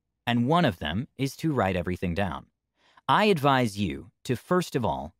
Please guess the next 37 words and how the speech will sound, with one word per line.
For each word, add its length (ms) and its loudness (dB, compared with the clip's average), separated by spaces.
keep 240 0
a 60 4
daily 640 0
or 120 0
weekly 400 -4
journal 440 -6
where 140 0
you 180 2
organize 560 2
your 120 -2
thoughts 520 -4
into 220 0
a 60 -2
diary. 520 -2
Writing 400 2
stuff 400 -2
down 380 -4
forces 460 0
your 140 0
brain 400 -4
to 100 -4
properly 640 2
organize 640 0
and 220 -2
think 260 -4
things 280 -6
through. 340 -8
Ideally, 760 0
you'd 180 -2
want 200 0
your 120 2
diary 480 0
to 80 0
be 140 0
a 40 -2
physical 400 -4
one, 200 -16